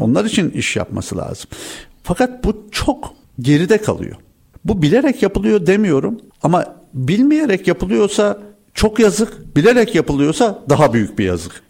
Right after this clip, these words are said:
Niye bunu söylüyorum? Şimdi odada seçim var. Beklenen sayı kırk elli bin civarında olacak tahmin ediyorum.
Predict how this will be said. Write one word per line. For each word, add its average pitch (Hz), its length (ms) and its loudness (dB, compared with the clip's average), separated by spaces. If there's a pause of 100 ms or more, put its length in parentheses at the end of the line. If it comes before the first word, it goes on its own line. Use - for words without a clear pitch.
(100)
Niye 226 220 0
bunu 165 140 0
söylüyorum? 127 580 -2 (320)
Şimdi - 400 -2 (260)
odada 147 300 0
seçim - 400 -2
var. - 220 -6 (340)
Beklenen 196 640 0
sayı 175 600 0 (640)
kırk - 200 -4
elli 151 260 2
bin 120 300 0
civarında 98 500 0
olacak 90 400 -4
tahmin 101 340 0
ediyorum. 87 440 -4